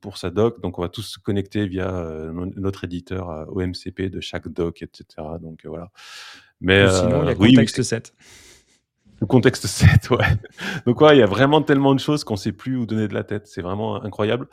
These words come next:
Speaker 1: Mais, euh, en tout cas, euh, il y a désormais un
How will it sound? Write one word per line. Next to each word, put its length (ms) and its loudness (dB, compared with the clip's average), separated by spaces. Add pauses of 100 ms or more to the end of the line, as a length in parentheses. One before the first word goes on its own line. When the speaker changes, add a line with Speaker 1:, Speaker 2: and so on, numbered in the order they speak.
(340)
Speaker 1:
Mais, 200 4
euh, 280 4
en 100 0
tout 120 -8
cas, 360 0
euh, 560 -2
il 60 -8
y 60 0
a 280 -2 (220)
désormais 640 0
un 680 -6